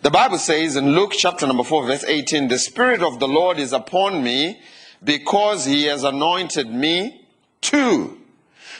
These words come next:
Notice every time the anoint-, the word anointed or anointing is, uh, uh, mentioned in Scripture, it's always followed by an assignment.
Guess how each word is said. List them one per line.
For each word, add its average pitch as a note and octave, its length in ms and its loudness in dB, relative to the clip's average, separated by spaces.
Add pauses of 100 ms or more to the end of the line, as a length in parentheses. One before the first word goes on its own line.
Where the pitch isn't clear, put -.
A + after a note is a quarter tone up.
Notice G#3+ 420 2
every G3 260 2
time G3+ 280 0
the D#3 120 2
anoint-, D#3 480 0
the C#3+ 100 0
word F3 260 2
anointed D3 800 -2 (340)
or C3 300 2
anointing C#3 880 -2 (220)
is, C3+ 560 -2
uh, G#2+ 480 2 (200)
uh, A2+ 220 2
mentioned E3 540 -2
in C3 80 -6
Scripture, D3+ 680 0 (240)
it's D#3 160 -4
always A3 580 2
followed D#3+ 600 0
by B2 160 2
an B2 160 -4
assignment. B2 680 -6